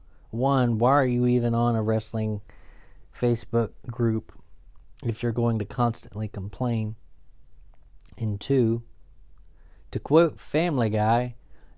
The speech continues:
"Nobody cares." Nobody cares. Why bitch? So, this dude had been posting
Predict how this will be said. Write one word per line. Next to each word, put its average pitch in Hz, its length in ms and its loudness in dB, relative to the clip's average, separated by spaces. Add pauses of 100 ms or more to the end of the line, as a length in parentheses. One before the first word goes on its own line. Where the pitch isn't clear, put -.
"Nobody 160 920 0
cares." 151 1080 -6 (2000)
Nobody 180 320 -2
cares. 165 560 -6 (320)
Why 135 160 -6
bitch? 160 460 -6 (1800)
So, 120 520 4 (1080)
this 127 320 -2
dude 131 360 2
had 120 280 0
been 117 200 0
posting 113 800 0